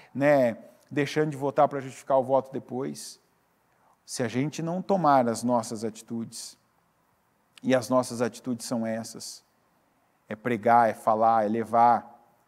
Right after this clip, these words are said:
é mostrar que nós não estamos defendendo uma pessoa, mas nós, e não é de hoje, nós defendemos uma causa.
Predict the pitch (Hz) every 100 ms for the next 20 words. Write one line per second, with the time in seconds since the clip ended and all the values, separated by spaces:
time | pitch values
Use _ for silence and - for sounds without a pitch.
0 | _ _ 123 139 120 - 135 135 135 131
1 | 135 143 135 143 135 - 156 160 135 135
2 | 127 131 120 123 120 113 - 165 160 135
3 | 113 - _ 120 107 - 131 127 110 -
4 | _ _ _ _ - 127 123 117 139 147
5 | 135 - - 160 160 165 170 143 160 170
6 | 131 143 151 123 147 143 139 131 135 156
7 | 147 139 156 147 - 123 120 117 104 101